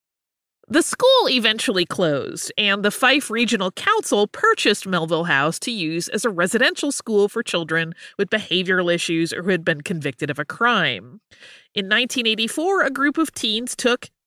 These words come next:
yet another find to the National Museum of Scotland, this time an ancient Egyptian figurine of a man made from bronze.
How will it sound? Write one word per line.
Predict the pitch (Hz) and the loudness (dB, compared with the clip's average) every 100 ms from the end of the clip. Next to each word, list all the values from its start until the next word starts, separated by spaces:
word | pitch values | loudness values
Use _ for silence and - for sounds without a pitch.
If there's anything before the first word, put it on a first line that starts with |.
| _ | _
yet | 165 156 175 185 | -12 0 2 2
another | - 196 190 240 | 0 0 4 2
find | - 330 - 196 151 165 | 6 6 6 4 -2 -4
to | - | -2
the | 208 | 0
National | 180 156 170 175 | 2 2 2 -2
Museum | 165 165 165 160 | -2 -2 0 0
of | 156 147 | -2 -4
Scotland, | - 190 - 285 403 - _ _ _ | 0 0 2 -2 -4 -10 _ _ _
this | - 427 | -2 0
time | - 302 226 311 | 2 4 4 2
an | 214 349 - | -2 -4 -2
ancient | 233 247 311 233 | -2 -2 -2 -2
Egyptian | 269 240 180 - 220 | -2 0 0 0 -4
figurine | 233 190 190 196 165 165 | 0 -2 0 0 0 -2
of | - 196 | -2 0
a | 254 | 0
man | 285 403 233 185 262 | 2 2 2 0 0
made | 180 180 | -2 -2
from | - 294 | -2 -2
bronze. | 339 427 330 139 82 78 - - | 2 2 2 0 -4 -10 -12 -12